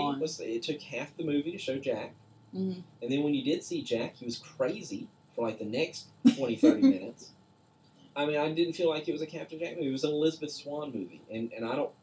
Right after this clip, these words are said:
Speaker 2: I
Speaker 1: You
Speaker 2: don't, I
Speaker 1: didn't
Speaker 2: don't
Speaker 1: care
Speaker 2: pay
Speaker 1: for
Speaker 2: money
Speaker 1: the,
Speaker 2: to see an
Speaker 1: yeah.
Speaker 2: Elizabeth Swann movie.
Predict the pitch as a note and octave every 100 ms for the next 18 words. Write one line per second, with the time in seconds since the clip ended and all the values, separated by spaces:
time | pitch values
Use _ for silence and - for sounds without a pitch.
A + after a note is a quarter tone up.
0 | _ G#3+ F#3+ F#3 F3 D#3 F3 D#3+ E3 C#3+
1 | D3 - G#2 A2+ E3 D3 A2 A#2 B2+ A2+
2 | G#2 - A#2+ A2+ G#2+ F#2 F2+ -